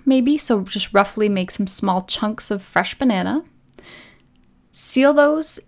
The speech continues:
in a Tupperware or a plastic bag or whatever you're putting in the freezer. So just freeze some fresh bananas.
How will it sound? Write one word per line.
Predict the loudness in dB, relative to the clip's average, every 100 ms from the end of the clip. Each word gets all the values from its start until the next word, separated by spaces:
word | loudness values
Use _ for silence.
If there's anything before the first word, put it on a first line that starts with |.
| -2
in | 2 4 6 6 4 2 -2
a |
Tupperware | -2 -2 -2 -2 0 0 -2 -2
or | -2 -2 -4
a |
plastic | -8 -6 -6 -6 -10 -4
bag | -2 -2 -4 -8
or | -10
whatever | -6 -6 -4
you're | -2 -2 -4 -10 -8
putting | -4 0 -2 -2 _ _
in | 0
the | 0
freezer. | 0 -4 -2 -4 -6 _ _ -20 -20 -20 -12
So | -4 0
just | 0 -2 -6
freeze | -4 0 2 4 2 2 2
some | 0
fresh | -2 -2 -2 -2
bananas. | -2 -2 -4 -6 -8 -10